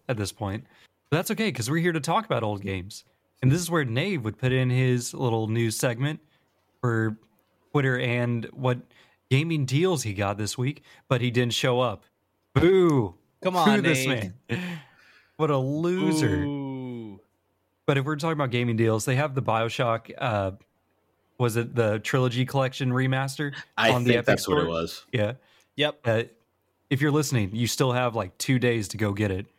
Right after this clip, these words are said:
Speaker 1: That's
Speaker 3: I
Speaker 1: on
Speaker 3: wish
Speaker 1: the Epic Store.
Speaker 3: That's one of those cases where it's like, it's always one of those games that's like, "Oh, it's all the games I bought already."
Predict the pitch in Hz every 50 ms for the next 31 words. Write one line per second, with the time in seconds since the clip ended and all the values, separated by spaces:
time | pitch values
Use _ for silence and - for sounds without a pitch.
0 | _ _ _ _ _ _ _ _ - 120 - 131 123 113 107 120 131 139 - 127
1 | - - 104 - - - 113 95 85 85 87 101 - - 117 110 - 143 131 127
2 | 117 110 107 - - - - - 107 101 98 104 92 101 98 95 92 - 98 92
3 | 92 92 - 101 107 113 113 110 110 110 104 92 90 87 85 - 92 87 90 90
4 | - 92 87 - 90 90 - 113 127 135 120 95 90 - 101 104 104 104 101 98
5 | 98 98 95 95 90 87 - - 85 85 76 - 85 82 78 78 76 80 78 -